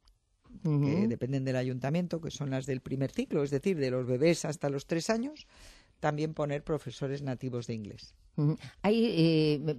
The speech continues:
Speaker 1: ¿pondría más escuelas infantiles? ¿Hay alguno que, candidato que dice, "Yo pondré muchas más escuelas
Speaker 2: Bueno, a-,
Speaker 1: infantiles"?
Speaker 2: hay muchas escuelas infantiles, algunas son del ayuntamiento y otras son privadas,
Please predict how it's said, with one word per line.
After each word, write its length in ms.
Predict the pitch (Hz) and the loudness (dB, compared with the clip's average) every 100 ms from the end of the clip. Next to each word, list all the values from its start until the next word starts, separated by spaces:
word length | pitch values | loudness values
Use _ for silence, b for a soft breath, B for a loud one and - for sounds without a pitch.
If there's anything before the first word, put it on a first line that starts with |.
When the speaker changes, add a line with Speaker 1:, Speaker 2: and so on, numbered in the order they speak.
| - | 0
Speaker 1:
¿pondría 300 | 175 165 233 | 0 4 4
más 240 | 254 - | 4 2
escuelas 380 | 175 - 143 147 | -2 2 2 2
infantiles? 580 | 139 131 123 180 269 - | 0 0 0 -2 -4 -4
¿Hay 140 | 131 | -2
alguno 420 | 131 151 147 147 | 0 2 2 2
que, 160 | 139 151 | 2 2
candidato 460 | - 139 139 147 156 | 4 4 4 4 0
que 60 | |
dice, 200 | 143 139 | 0 2
"Yo 140 | 156 220 | 4 4
pondré 340 | 202 185 226 | 2 2 2
muchas 420 | 190 226 - 185 | 4 0 0 -2
más 220 | 185 180 | 0 0
escuelas 400 | 160 - 156 135 | -2 2 4 4
Speaker 2:
Bueno, 300 | 156 196 180 - | 4 2 2 0
a-, 140 | 147 | 4
Speaker 1:
infantiles"? 560 | 165 160 151 175 185 190 | 6 6 6 8 6 4
Speaker 2:
hay 120 | 190 | 2
muchas 360 | 220 208 190 | 2 0 0
escuelas 420 | 151 - 156 156 170 | -2 -2 -2 0 -4
infantiles, 800 | 165 185 180 220 220 262 - | -4 -4 -2 -2 0 -2 -4
algunas 540 | - - - 143 135 127 | -8 -8 -8 -6 -6 -4
son 200 | 139 139 | -6 -2
del 140 | 139 | -2
ayuntamiento 760 | 139 143 139 147 170 175 214 220 | -2 -2 -2 -2 -2 -2 -2 -2
y 120 | 147 | -2
otras 320 | 127 - 139 | -4 -4 -6
son 240 | - 139 131 | -4 -8 -6
privadas, 580 | 139 147 190 214 247 | -2 0 2 0 -4